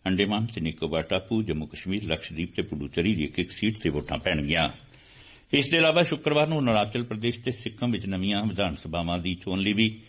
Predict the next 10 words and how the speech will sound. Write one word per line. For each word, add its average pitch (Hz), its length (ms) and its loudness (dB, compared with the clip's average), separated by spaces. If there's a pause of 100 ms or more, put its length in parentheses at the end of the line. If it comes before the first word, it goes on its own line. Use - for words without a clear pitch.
(220)
ਇੱਕ 127 200 0
ਗੇੜ 76 260 -2
ਵਿੱਚ 67 200 -10
VOTING 80 340 -4 (140)
ਹੋਏਗੀ। 76 440 2 (1600)
ਲੋਕ 175 200 6
ਸਭਾ 190 320 6
ਚੋਣਾਂ 160 520 2
ਦੇ 139 260 4
ਚੌਥੇ 127 720 4